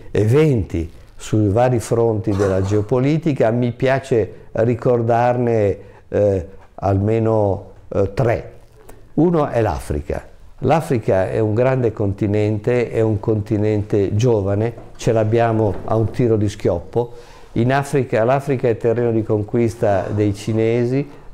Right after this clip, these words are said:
dei russi, e purtroppo l'Occidente è molto assente da quanto sta accadendo in Africa, ed è bene invece che questo continente sia oggetto di studi, di riflessione, di conoscenza.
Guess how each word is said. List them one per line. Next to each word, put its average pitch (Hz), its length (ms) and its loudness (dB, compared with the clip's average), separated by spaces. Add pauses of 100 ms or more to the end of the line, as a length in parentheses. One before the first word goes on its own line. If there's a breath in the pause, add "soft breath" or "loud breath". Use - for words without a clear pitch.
dei 104 200 2
russi, 107 640 -2 (140)
e - 480 0
purtroppo 110 640 0
l'Occidente 95 1120 0
è - 100 -4
molto 110 380 0
assente 90 500 -2
da 87 140 0
quanto 90 340 -2
sta 87 200 -2
accadendo 87 720 0 (180 loud breath)
in 90 180 0
Africa, 82 460 -2
ed 92 140 2
è 107 100 4
bene 123 260 2
invece 101 480 0
che 85 300 -2 (280 loud breath)
questo 120 480 0
continente 98 920 0
sia 98 260 -2
oggetto 101 480 0
di 90 140 -2
studi, 117 360 0
di 87 100 0
riflessione, 98 640 0
di 92 120 0
conoscenza. 87 760 -2